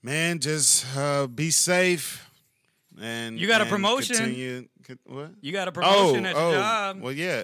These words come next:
Speaker 1: Well,
Speaker 2: That's
Speaker 1: yeah.
Speaker 2: why we missed one week.
Speaker 1: Yeah, we missed last week 'cause your boy did get promoted officially. So, um, I had to put in extra hours and extra days and stuff, but it's all good 'cause it's all, you know, I, I need that to feed on this. So,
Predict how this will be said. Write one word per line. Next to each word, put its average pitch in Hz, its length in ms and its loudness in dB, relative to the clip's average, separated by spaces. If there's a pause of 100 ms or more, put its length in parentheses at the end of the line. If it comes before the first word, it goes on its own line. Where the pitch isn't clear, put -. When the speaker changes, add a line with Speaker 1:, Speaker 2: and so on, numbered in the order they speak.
Speaker 1:
Well, 143 180 -10
Speaker 2:
That's 170 220 2
Speaker 1:
yeah. 208 60 2
Speaker 2:
why 196 60 4
we 180 120 0
missed 214 260 -2
one 185 160 -4
week. 175 180 -4
Speaker 1:
Yeah, 147 140 2
we 139 160 -4
missed 160 300 -4
last 143 300 0
week 110 280 -6
'cause 101 180 -10
your 107 120 -8
boy 107 220 -4
did 101 280 -8
get 101 240 -16
promoted 98 520 -12 (120)
officially. 85 920 -10
So, 80 420 -12 (480)
um, 78 340 -14
I 90 40 -20
had 92 140 -16
to 92 60 -18
put 92 200 -12
in 87 180 -12
extra 92 300 -10
hours 90 380 -8
and 85 120 -16
extra 87 260 -14
days 87 540 -12
and 85 100 -12
stuff, 87 360 -8
but 95 100 -14
it's 110 140 -6
all 147 180 -8
good 143 340 -10 (140)
'cause 90 220 -14
it's 104 140 -10
all, 107 340 -10 (120)
you 104 120 -16
know, 104 320 -14
I, 87 180 -14
I 104 120 -10
need 135 300 -6
that 151 220 4 (260)
to 107 120 -10
feed 139 420 -10
on 123 160 -10
this. 110 220 -8
So, 98 300 -12